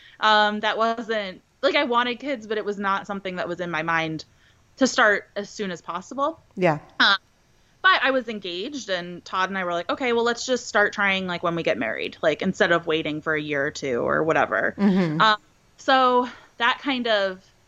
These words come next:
Speaker 1: put that catalyst on, like, okay, so, like, this life I've envisioned for myself probably five years from now actually needs to start now.
Speaker 2: Mm.
Speaker 1: And I do think it was, like, this huge gift and sign from the universe, because in a way,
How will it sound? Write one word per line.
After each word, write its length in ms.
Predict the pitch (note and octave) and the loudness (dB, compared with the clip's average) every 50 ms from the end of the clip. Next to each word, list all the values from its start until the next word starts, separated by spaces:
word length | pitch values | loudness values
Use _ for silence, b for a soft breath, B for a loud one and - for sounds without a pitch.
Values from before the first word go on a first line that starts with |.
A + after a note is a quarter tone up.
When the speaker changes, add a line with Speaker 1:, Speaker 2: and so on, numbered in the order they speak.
| _ _ _ _ _ _ _ _ | _ _ _ _ _ _ _ _
Speaker 1:
put 160 | _ - A4+ - | _ -4 0 2
that 180 | A#4+ F4 - | 2 2 2
catalyst 580 | - - C4 B3 A#3+ B3+ A#3+ G#3 F#3+ F#3 - G#3+ | 0 0 0 2 2 0 -2 -4 -4 -4 -4 -6
on, 120 | G3+ F#3+ | -6 -4
like, 220 | F#3+ F3+ F3 - _ _ | -4 -6 -6 -8 _ _
okay, 420 | C#4+ A4 - D4 G#3+ F#3 F#3 G#3+ A#3 | -4 -4 -2 -2 -2 -2 -2 -4 -4
so, 120 | - B3+ | -4 -2
like, 180 | A#3+ A3+ G#3+ - - | 0 0 -2 -4 -4
this 240 | G#3 A#3 A3+ A3 - | -4 -4 -4 -2 0
life 320 | F#3+ F3 D#3+ G#3+ A#3 - | 0 2 2 2 2 2
I've 140 | A#3 A3 G#3 | 2 2 2
envisioned 480 | G#3+ G#3 F#3+ F#3 E3+ F#3 G3 G#3+ G#3+ - | 2 0 0 0 -2 0 -2 -6 -4 -4
for 80 | A#3+ | 0
myself 560 | A#3 A3+ A3 A3+ A3+ - C4 B3 B3 B3 - - | 0 2 2 0 0 2 4 4 4 4 0 0
probably 400 | - G#3+ F#3 G3+ G3+ G#3+ F3+ E3+ | 0 0 2 2 -2 -2 -4 -2
five 340 | - F#3+ E3 D#3+ E3+ F3 | 0 0 0 2 0 0
years 260 | G3+ A3 A3+ A#3+ A#3+ - | -2 -2 -2 -2 -4 -4
from 180 | - B3+ B3 | -8 -6 -4
now 320 | B3+ C4 C4 C4 C4 C4+ - | -2 -2 0 2 2 2 2
actually 320 | - G3 F#3+ - - G#3+ G#3 | 0 -2 -2 -2 -4 -2 -2
needs 240 | G3 F#3 F3+ - - | -2 -4 -6 -8 -8
to 80 | - F3+ | -10 -10
start 440 | - - - E3+ E3+ E3 D#3+ - | -4 0 2 4 4 4 2 -2
now. 500 | - E3 D#3+ D3+ D3 C3+ G2 G2 A3 G#3+ _ _ b b b b b b | -6 -8 -2 0 0 0 0 -2 -6 -8 _ _ b b b b b b
Speaker 2:
Mm. 100 | F#3+ F#3+ | 2 4
Speaker 1:
And 260 | G3+ G#3+ G#3+ - D#3+ - | 4 4 4 4 2 0
I 100 | G#3+ A3+ | 0 -2
do 60 | A3 _ _ - _ | -2 _ _ -20 _
think 160 | - B3+ B3 | -12 -10 -8
it 80 | A#3+ A3 | -6 -4
was, 140 | A3 G#3+ G3+ | -4 -4 -2
like, 280 | G3+ F#3 F3 F3 - _ _ _ _ _ _ _ | -2 -4 -4 -4 -10 _ _ _ _ _ _ _
this 160 | A3+ A3 - | -6 -6 -6
huge 640 | - - A3+ G#3+ G#3 G#3+ G#3+ G#3+ F#3+ F#3 - - - - E3 | -6 -6 -4 -4 -2 -2 -4 -4 -4 -8 -12 -14 -14 -18 -4
gift 360 | - F#3+ F#3 G#3 G#3+ - - - | 0 2 2 2 0 -6 -8 -4
and 180 | G3 G3 F#3+ F3+ | -2 -2 -2 -2
sign 380 | - - F3 E3 F3 F#3+ G3+ G3 | 0 0 0 2 2 0 -2 -2
from 180 | - G3+ F#3+ | -2 -2 -2
the 60 | F#3 F3 | -4 -4
universe, 640 | E3 E3+ F3 F#3+ G3+ A#3 C4+ D#4 F4 F#4+ - - | -4 -4 -2 -2 2 4 4 4 4 2 -4 -6
because 440 | - A3+ G3+ G#3 A#3 G#3+ G#3+ G3+ G3 | -8 -8 -2 2 4 4 4 4 2
in 140 | - - G3+ | 0 0 0
a 60 | G3 | 0
way, 500 | F3+ F#3 G#3 A#3+ B3 G#3+ F3+ F3+ F3+ F3+ | 2 2 2 2 4 2 0 0 -4 -6